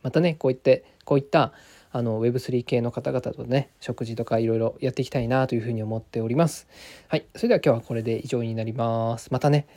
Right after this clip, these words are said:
そうそうそう、スタイフの収益化プログラムで、えーと、確かね、八回以上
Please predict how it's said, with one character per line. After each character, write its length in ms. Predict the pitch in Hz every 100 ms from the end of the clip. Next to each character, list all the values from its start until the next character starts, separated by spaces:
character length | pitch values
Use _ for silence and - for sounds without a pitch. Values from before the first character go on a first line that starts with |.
| -
そ 120 | - 139
う 40 |
そ 100 | 131
う 20 |
そ 160 | 110 -
う、 40 |
ス 100 | -
タ 200 | - 196
イ 120 | 214 214
フ 300 | - 175 175
の 340 | 185 143 - _ - - -
収 220 | - - 175
益 140 | 170
化 120 | 165
プ 120 | -
ロ 80 | 160
グ 80 | 160
ラ 80 | 123
ム 120 | 107
で、 340 | 120 113 113 _ _ _ _ -
え 320 | 117 110 107
ー 80 | -
と、 120 | -
確 300 | - 185 -
か 120 | 120
ね、 60 | 117
八 320 | - 151 -
回 220 | - 269
以 40 | 269
上 340 | 160 117 113